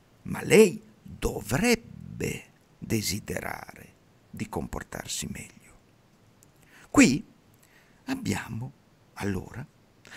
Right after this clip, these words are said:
un giudizio assoluto di valore, mentre il primo era un caso di giudizio relativo. L'essenza di questa differenza sembra ovviamente essere questa.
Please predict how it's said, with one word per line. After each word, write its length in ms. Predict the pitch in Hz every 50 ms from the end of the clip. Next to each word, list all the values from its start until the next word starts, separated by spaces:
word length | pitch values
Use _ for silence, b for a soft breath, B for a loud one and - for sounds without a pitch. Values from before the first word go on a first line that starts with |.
| B B B
un 220 | 214 214 202 196
giudizio 720 | 190 - 247 196 - 95 90 - - - - 143 143 139 - - -
assoluto 800 | - 208 208 - - - 254 208 113 - - - - - - -
di 140 | - 180 202
valore, 580 | 208 220 208 147 - - - - - - - - B B B B B B B B
mentre 720 | - 214 277 294 254 208 175 143 - - 135 131 120 117 b b b b b b b b
il 240 | - 247 214 190 -
primo 560 | - - 143 123 120 120 127 135 147 175 180 - - - - - - - - - -
era 180 | - 254 254 262
un 240 | 254 247 226 220 -
caso 580 | - - 104 - - - - - 139 156 175 - - - _ -
di 120 | - 180
giudizio 720 | 185 - 214 202 - 214 - - - - - 143 147 156 170 - - - -
relativo. 800 | - - 202 196 196 190 - - - 214 214 - - - - - - - - - - - - - - - - - - - - B B B B B B B
L'essenza 540 | - 202 233 - - - 320 320 294 - -
di 140 | 104 117 -
questa 320 | - 190 196 - - -
differenza 720 | 110 110 101 - - 101 73 65 67 64 58 - - -
sembra 440 | - - - 76 64 58 - - -
ovviamente 720 | - - 120 135 127 - - - - - - - 165 175 b b b b b
essere 460 | - - - - - 277 262 254 240
questa. 520 | - - - - - - - - - -